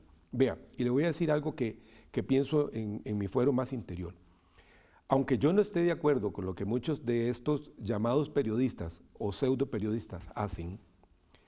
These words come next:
yo igual los defendería por el solo derecho a que ellos tengan su libertad de expresión, aunque a mí no me guste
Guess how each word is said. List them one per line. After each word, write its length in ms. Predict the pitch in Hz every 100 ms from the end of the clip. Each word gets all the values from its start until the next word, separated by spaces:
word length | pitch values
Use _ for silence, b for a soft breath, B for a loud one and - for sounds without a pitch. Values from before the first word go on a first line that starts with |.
| b b b
yo 160 | - 139
igual 280 | 151 170 175
los 100 | 175
defendería 720 | 170 127 104 101 117 135 - - b b b
por 160 | 135 123
el 80 | 123
solo 280 | 180 196
derecho 400 | 185 156 151 156
a 40 | 143
que 100 | 113
ellos 180 | 127 123
tengan 240 | 117 131
su 100 | 123
libertad 320 | 113 87 98
de 60 | 98
expresión, 460 | - 104 127 127 -
aunque 220 | 139 131
a 40 |
mí 120 | 113 156
no 80 |
me 80 | 170
guste 320 | 143 151 170